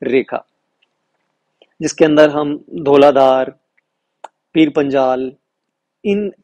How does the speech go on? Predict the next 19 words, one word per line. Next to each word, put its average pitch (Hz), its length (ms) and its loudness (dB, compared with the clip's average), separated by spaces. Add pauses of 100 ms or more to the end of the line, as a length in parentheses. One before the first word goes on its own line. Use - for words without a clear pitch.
(400)
रेंजेस 165 360 -2
को 151 140 -8
देख 127 200 -8
पाएंगे। 117 380 -14 (560)
और 131 640 -6 (460)
बहुत 143 280 -4
सारी 175 160 2
वैलीज 156 360 0
हैं 165 240 -10 (260)
जहाँ 143 240 -10
पे 147 120 -6
ग्री-, 135 300 -4
आपको 139 260 -8
बहुत 180 360 -6
सारी 180 160 2
ग्रीनरी 147 380 0
देखने 139 300 -4
को 135 100 -4
मिलेगी। 131 400 -2